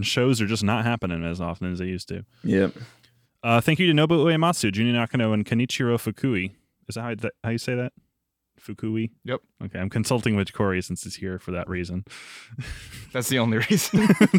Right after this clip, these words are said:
Speaker 2: <laughs>
Speaker 1: Um, leave us a review on iTunes. It always helps. Uh, you can leave us a message or text us at five three zero Materia.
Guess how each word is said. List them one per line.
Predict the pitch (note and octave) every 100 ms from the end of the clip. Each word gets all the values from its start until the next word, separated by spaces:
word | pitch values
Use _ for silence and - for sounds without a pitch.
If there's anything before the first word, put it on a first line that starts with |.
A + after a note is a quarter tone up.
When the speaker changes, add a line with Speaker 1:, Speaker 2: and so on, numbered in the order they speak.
| - - - - - - -
Speaker 2:
<laughs> | C4 - C#3+ - - B2 - - G3+ F3+ F#3+ D#3+ - G3 E3 F3
Speaker 1:
Um, | D#3+ E3+
leave | F#3
us | F3+
a | F#3
review | F3+ E3
on |
iTunes. | D3+ F#3+ F#3 - G3+ F3+
It | D3+
always | C#3 B2+
helps. | F3 F3 - - - -
Uh, | D3 D3+ D3 - _ -
you | B2+
can | C#3+
leave | D3+ D3
us | D#3
a |
message | D3 D#3 - F3
or | E3+
text | - F#3 -
us | A2+
at | -
five | - C#3
three | - D3 C#3+
zero | C3 C#3+ D3+ D3 C#3
Materia. | C#3 - E3 F#2